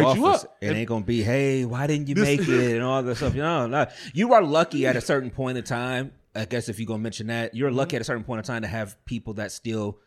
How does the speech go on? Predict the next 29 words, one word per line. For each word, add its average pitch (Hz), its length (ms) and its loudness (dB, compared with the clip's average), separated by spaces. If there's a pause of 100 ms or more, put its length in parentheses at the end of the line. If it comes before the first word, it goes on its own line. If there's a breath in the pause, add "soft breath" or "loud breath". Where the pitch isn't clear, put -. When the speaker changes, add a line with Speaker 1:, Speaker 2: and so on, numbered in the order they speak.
(320)
Speaker 1:
kind 117 340 -4
of 104 120 -8
hold 101 260 -6
your 90 120 -12
hand. 95 420 -8
Speaker 2:
Yep. 120 240 -4 (320 soft breath)
Speaker 1:
But 131 160 -2
the 120 60 -8
pro-, 139 320 0
I 117 100 -2
think 165 260 -2
the 127 80 -8
tough - 380 -2
part 113 260 0
is, 104 380 -6 (120)
you 107 80 -10
know, 113 80 -6
I 107 100 -6
guess - 200 -6
with 101 80 -8
me 120 140 -6
having 104 320 -6
an 101 80 -8
eleven-year-old 101 680 -6
at 95 100 -6
home, 101 180 -6
Speaker 2:
Mm-hmm. 101 100 -6
Speaker 1:
it's 101 120 -8
just 110 280 -6